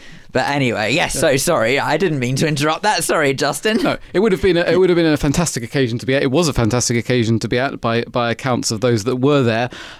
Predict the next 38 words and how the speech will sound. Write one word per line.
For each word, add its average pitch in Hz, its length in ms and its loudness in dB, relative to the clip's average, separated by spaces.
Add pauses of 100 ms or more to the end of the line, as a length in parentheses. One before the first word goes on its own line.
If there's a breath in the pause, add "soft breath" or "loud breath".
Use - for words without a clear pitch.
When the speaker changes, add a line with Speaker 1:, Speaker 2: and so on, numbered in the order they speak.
Speaker 2:
Theresa 156 340 2
May 135 520 2
spoke 135 300 0
about 123 140 2
the 120 40 -2
fight 120 240 0
against 113 220 0
anti-Semitism. 127 1120 2 (220)
It 151 60 -4
was 127 120 -2
a 123 60 -2
speech - 460 -2
that 120 300 0
Benjamin 120 300 2
Netanyahu 113 640 0
expressed - 580 -6 (220 loud breath)
great 120 180 4
appreciation 135 680 2
for, 123 520 2
and 117 400 2 (200)
as 143 120 -2
glamorous 185 420 -2
an 151 60 -4
occasion 143 420 0
as 127 140 -2
you 127 100 -2
could 120 140 -4
expect. - 640 -4 (320 loud breath)
I 131 100 0
think 160 180 0
also 127 800 2
since 120 280 -2
the 127 100 2
last 117 280 0
show, 135 240 2
we 135 140 4
had 131 260 0
the 123 380 2